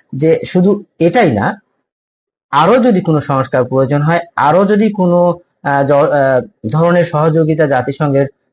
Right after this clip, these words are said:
কাছ থেকে বাংলাদেশের প্রয়োজন হয়, তাহলে যেন বাংলাদেশ তার জাতিসংঘের উপর নির্ভর করে। তার মানে কি, বাংলাদেশের প্রত্যেকটি বিষয়ের উপরে এখন জাতিসংঘের নজর রয়েছে এবং জাতিসংঘ অত্যন্ত গভীরভাবে এটা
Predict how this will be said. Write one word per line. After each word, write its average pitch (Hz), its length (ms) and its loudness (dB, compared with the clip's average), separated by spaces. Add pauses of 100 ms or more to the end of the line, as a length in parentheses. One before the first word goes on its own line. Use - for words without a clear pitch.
কাছ 139 240 -4
থেকে 151 340 0
বাংলাদেশের 131 600 0
প্রয়োজন 123 380 0
হয়, 175 140 0 (300)
তাহলে 151 360 0
যেন 147 160 0
বাংলাদেশ 123 460 0 (160)
তার 127 180 0 (200)
জাতিসংঘের 147 600 -2
উপর 110 200 -4
নির্ভর 101 320 -2
করে। 92 120 -2 (300)
তার 151 160 0
মানে 180 220 0
কি, 113 160 -4 (420)
বাংলাদেশের 170 560 0 (120)
প্রত্যেকটি - 880 -6 (300)
বিষয়ের 165 480 0
উপরে 147 260 0 (300)
এখন 131 280 -2 (220)
জাতিসংঘের 143 600 -2 (420)
নজর 143 260 0 (180)
রয়েছে 170 300 2 (180)
এবং 135 200 -4
জাতিসংঘ 143 500 -2 (460)
অত্যন্ত 185 420 0 (200)
গভীরভাবে 156 580 0 (120)
এটা 143 160 -2